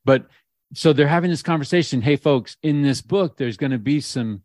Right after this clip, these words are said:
there's gonna be some words in here that we find culturally, uh, uh, we, we find offensive, right? But the author had an intent. So let's have a discussion. How do we wanna handle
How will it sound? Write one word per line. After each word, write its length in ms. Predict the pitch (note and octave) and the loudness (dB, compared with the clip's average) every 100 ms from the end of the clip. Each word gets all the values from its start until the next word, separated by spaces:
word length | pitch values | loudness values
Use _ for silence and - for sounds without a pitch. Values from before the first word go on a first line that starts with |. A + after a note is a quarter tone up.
| _ _ _ _ - | _ _ _ _ -8
there's 100 | B2 | 0
gonna 220 | D3 C3+ | 2 2
be 100 | C#3 | 2
some 240 | - A#2 | 0 0
words 380 | A2 D3 C#3+ G#2 | 4 4 4 0
in 100 | A#2 | -6
here 240 | A2 A#2 G#2+ | -4 -4 -4
that 180 | G#2+ - - _ F#3 | -6 -10 -18 _ -12
we 140 | B2+ A#2+ | -2 -2
find 260 | - A#2+ - | 2 0 0
culturally, 600 | - B2+ - C3 A2+ G2+ | 0 0 -2 -2 0 -2
uh, 80 | F#2 - - | -4 -10 -12
uh, 40 | - - | -10 -2
we, 140 | B2+ - C#3+ | -2 0 0
we 80 | |
find 240 | A#2+ D4 B3+ | 4 4 4
offensive, 580 | - B2 G#2+ - C3+ - _ _ _ _ _ _ _ _ _ - | 2 0 -2 -6 -12 -16 _ _ _ _ _ _ _ _ _ -2
right? 240 | A2+ B2 - | -2 -2 -2
But 300 | C3 - _ _ | -2 -2 _ _
the 180 | C3+ A#2 | 0 4
author 680 | B2+ F#3+ - B2 A2 G#2+ G#2+ _ | 6 4 4 2 2 2 -2 _
had 260 | A#2 C#3 B2 | 0 2 2
an 80 | |
intent. 540 | G#2+ G#2 - F#3+ C3+ - | 0 -2 -2 -2 -2 -2
So 140 | C#3 | 0
let's 200 | B2 C3+ | 2 2
have 180 | D#3 C#3 | 2 2
a 60 | A#2+ | 0
discussion. 640 | G#2+ - E3 - G#2 F#2 _ _ - | -4 -2 -2 -2 -8 -10 _ _ -4
How 140 | D3+ | 0
do 60 | D#3 | 4
we 100 | D3 | 4
wanna 280 | C3+ B2+ A2+ | 4 2 0
handle 800 | - E3+ F3+ A#2+ G#2 G2 G2+ | -2 0 2 2 0 -2 -4